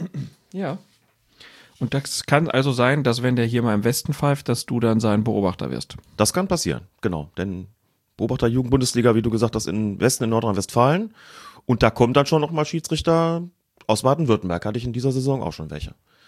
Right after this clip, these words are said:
Speaker 2: Ziemlich weiter Weg für sie. Und da gibt's auch klare Regeln.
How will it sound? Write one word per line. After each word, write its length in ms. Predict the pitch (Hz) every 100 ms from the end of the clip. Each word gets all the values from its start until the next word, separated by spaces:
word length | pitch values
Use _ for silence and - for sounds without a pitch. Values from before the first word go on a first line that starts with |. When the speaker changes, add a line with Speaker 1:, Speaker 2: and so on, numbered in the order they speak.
| _ _ _ _
Speaker 2:
Ziemlich 280 | - 151 123
weiter 260 | 120 110 101
Weg 160 | 139
für 140 | - 190
sie. 220 | 214 277
Und 260 | 220 -
da 80 | 104
gibt's 180 | 151 -
auch 120 | -
klare 320 | - 123 117
Regeln. 760 | 113 160 180 180 175 175 156 139